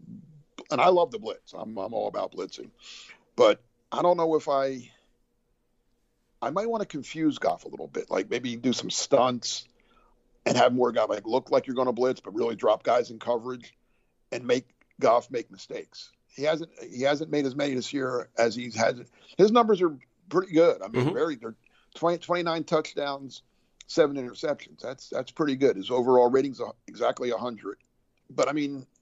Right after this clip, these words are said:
Speaker 1: like you said, he's not as good outside as he is inside. Uh, but I would try to confuse him. I, I would put, uh, give him some things he, that he, he hasn't seen. Maybe I'm, I'm, I'm hoping Keyshawn Nixon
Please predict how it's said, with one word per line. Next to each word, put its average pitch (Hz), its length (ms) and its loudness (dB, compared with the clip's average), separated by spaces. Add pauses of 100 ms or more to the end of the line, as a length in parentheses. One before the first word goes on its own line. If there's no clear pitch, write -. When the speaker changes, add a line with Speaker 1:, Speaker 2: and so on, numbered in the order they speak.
(140)
Speaker 1:
like 123 120 0
you 277 80 2
said, 123 140 2
he's 110 120 -6
not 131 120 2
as 123 120 -4
good 131 120 4
outside 127 460 2
as 110 140 0
he 117 120 -8
is 107 120 -8
inside. 92 500 -6 (720)
Uh, 127 160 4
but 135 100 4
I 143 80 6
would 180 180 4
try 175 140 2
to 147 80 -2
confuse 135 500 -8
him. - 240 -18
I, 104 100 0 (140)
I 113 120 2
would - 180 -8
put, 131 220 -2 (420)
uh, 110 160 0 (240)
give 143 160 -4
him 151 120 -2
some 139 200 -4
things 135 280 -2
he, 123 200 -6 (220)
that 117 200 0
he, 123 200 -8
he 117 140 -4
hasn't 123 280 4
seen. 131 300 -12
Maybe 131 380 -6 (500)
I'm, 120 160 0
I'm, 123 360 2
I'm 139 140 2
hoping 151 340 2
Keyshawn 139 440 -6
Nixon 135 500 -10